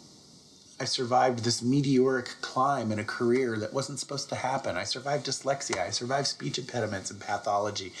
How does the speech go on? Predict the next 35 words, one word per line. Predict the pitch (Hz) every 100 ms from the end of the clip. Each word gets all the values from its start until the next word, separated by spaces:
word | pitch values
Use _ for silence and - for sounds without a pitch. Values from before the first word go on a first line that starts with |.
| - - - - - - - - -
I'll | 139
be | 143
fine. | 113 - 113 143 117 - -
This | 113 120 151 -
will | 110
be | 98
fine." | 87 - 120 60 - - - - - - - - - - - _ - _ _ _ _ _ _ _ _ - - - -
But | 104
what | 104
if | 120 -
it |
isn't? | 104 110 87 - - - - - - - _ - - - _ _ _ _
And | 95 95 95
that | 98 117 131
"what | 123 120 117
if | 110
it | 107 -
isn't" | 123 110 107 -
part | - 82 78 - -
was | -
the | 98
first | - 90 -
time | - 92
in | 90
my | 85
life | 85 92 85
I | 90
ever | 90 87
allowed | 82 85 - 90 -
myself, | 85 - - - - - -
I'm | 82 82
now | 85 85 -
forty-eight | - - 92 90 95 101 -
years | 82 -
old, | 87 -